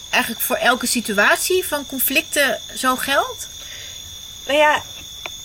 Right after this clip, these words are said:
Speaker 2: wat ik wel heel sterk zie, ook bij mezelf, nu ik dat zo onderzocht heb, van hoe dat, eh, opgebouwd wordt, zo'n vijandsbeeld, en, en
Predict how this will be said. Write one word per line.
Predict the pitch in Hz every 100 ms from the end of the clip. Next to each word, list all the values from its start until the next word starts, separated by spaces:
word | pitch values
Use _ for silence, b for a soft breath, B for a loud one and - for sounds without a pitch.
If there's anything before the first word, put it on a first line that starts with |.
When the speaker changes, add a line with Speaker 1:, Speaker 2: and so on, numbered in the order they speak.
| - - - - - - - - -
Speaker 2:
wat | 202 190 262
ik | 285 -
wel | 294 349
heel | 285
sterk | 226 - 208 185 -
zie, | - 208
ook | 196
bij | 208
mezelf, | 196 185 202 269 196
nu | 180 190
ik | -
dat | 185
zo | -
onderzocht | 175 180 185 170 196 185 -
heb, | 175 156
van | 170 165
hoe | 190
dat, | 208 202 - -
eh, | - 185 160 -
opgebouwd | 247 - 202 170 156 156
wordt, | 165 160
zo'n | - 170
vijandsbeeld, | - 175 170 160 - 170 165 175 -
en, | 190 180 - B B B
en | - 185